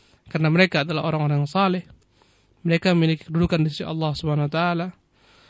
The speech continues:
Dan syafaat adalah merupakan hal yang jelas dalilnya dalam kitab dan dalam sunnah. Kata mereka, ketika mereka diingkari mendatangi kuburan-kuburan wali-wali, mendatangi kuburan nabi-nabi, mendatangi kuburan orang-orang saleh, kata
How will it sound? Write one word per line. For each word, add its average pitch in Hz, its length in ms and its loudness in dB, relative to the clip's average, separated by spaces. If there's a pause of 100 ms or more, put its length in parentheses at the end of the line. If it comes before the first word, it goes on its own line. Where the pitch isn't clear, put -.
(220)
Dan 156 160 0
syafaat 180 480 0
adalah 170 240 0
merupakan 165 400 -2
hal 214 400 2 (480)
yang 156 240 2
jelas 202 480 2
dalilnya 170 480 4
dalam 156 240 0
kitab 208 400 0
dan 185 80 0
dalam 214 160 2
sunnah. 220 320 0 (1120)
Kata 202 240 2
mereka, 233 480 6 (240)
ketika 196 320 -2
mereka 202 240 0
diingkari 190 400 2
mendatangi 175 400 2
kuburan-kuburan 160 720 0
wali-wali, 165 560 -2 (720)
mendatangi 160 480 0
kuburan 160 400 0
nabi-nabi, 165 560 2 (560)
mendatangi 165 480 2
kuburan 160 320 2
orang-orang 147 400 0
saleh, 165 240 0
kata 175 160 -2